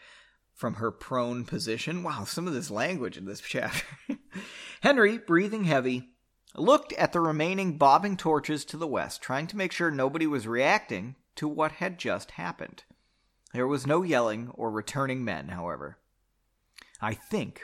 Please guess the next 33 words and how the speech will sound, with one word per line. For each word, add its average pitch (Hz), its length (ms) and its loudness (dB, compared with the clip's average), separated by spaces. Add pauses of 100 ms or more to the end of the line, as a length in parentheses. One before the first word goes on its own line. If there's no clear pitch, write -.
we're 131 140 0
safe - 420 0
for - 260 -10
now," 113 680 -4
Henry 98 340 -6
advised. 90 680 -6 (440)
"Drinking 311 320 4
break." 254 680 2
Ooh, 480 300 -10
it's - 100 -4
a 135 60 -6
real 151 220 -2
one, 95 200 -6
too. 123 280 -8 (2250)
That 277 100 0
was - 120 -4
pretty 440 240 4
exciting. 127 460 0
There 214 60 -6
was 214 80 -8
some 143 140 -6
fighting. 151 520 -2
Henry 196 320 0
did 156 180 0
hand-to-hand 135 680 -6
combat, 135 540 -6
huh? 156 280 -6 (320)
I 143 180 4
mean, 165 300 0
that's 151 240 0
impressive, 165 600 -2
I 101 140 -2
suppose. 151 720 -4